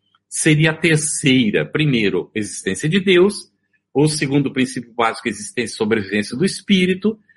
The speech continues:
O terceiro, comunicabilidade dos espíritos. E depois, a quarta,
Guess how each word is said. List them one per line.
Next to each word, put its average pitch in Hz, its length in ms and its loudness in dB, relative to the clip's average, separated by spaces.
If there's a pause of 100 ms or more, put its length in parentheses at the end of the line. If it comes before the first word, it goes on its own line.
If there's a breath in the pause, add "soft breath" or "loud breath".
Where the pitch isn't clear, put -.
(120)
O 156 100 4
terceiro, 165 500 2
comunicabilidade 123 920 -2
dos 110 160 -8
espíritos. - 760 -14 (840)
E 175 100 -2
depois, 165 560 6
a 156 80 2
quarta, 147 760 0